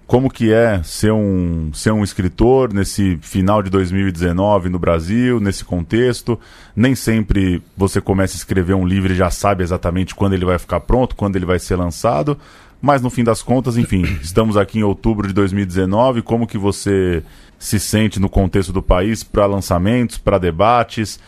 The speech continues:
conviver nesse ambiente em tempos também que, que a cultura tem sido muito questionada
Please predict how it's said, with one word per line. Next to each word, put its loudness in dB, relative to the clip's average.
conviver 2
nesse 0
ambiente 0
em 0
tempos -2
também -2
que, -4
que -2
a 0
cultura -2
tem -4
sido -4
muito -2
questionada -2